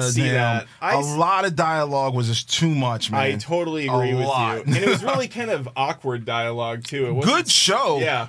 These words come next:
Speaker 1: but the
Speaker 2: Yeah.
Speaker 1: dialogue was just overkill.
Speaker 2: Yeah, I really like that show.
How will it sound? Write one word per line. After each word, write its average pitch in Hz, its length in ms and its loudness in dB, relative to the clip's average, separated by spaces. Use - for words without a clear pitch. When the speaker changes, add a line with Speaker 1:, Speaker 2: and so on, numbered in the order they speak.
Speaker 1:
but 139 260 0
the 135 80 0
Speaker 2:
Yeah. 123 140 0
Speaker 1:
dialogue 185 560 2
was 147 140 -2
just 131 240 -2
overkill. 127 760 -2
Speaker 2:
Yeah, 117 140 -2
I 123 60 -2
really 131 240 -2
like 120 200 -6
that 110 200 -10
show. 104 360 -10